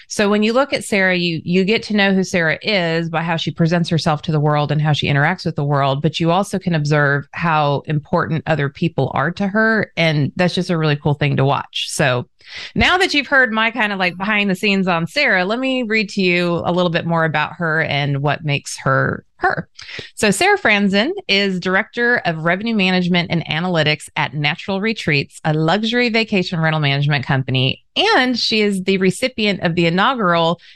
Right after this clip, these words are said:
Vacation Rental Revenue Manager of the Year Award presented at the darm conference in twenty twenty-one.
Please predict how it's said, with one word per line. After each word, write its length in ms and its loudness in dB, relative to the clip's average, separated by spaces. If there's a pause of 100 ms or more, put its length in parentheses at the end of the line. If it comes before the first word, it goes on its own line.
(120)
Vacation 720 -2
Rental 640 0
Revenue 380 0
Manager 400 0
of 240 -2
the 80 -2
Year 180 2
Award 420 0
presented 440 0
at 320 -2
the 160 -2 (160)
darm 340 2
conference 500 0
in 120 0
twenty 260 2
twenty-one. 640 0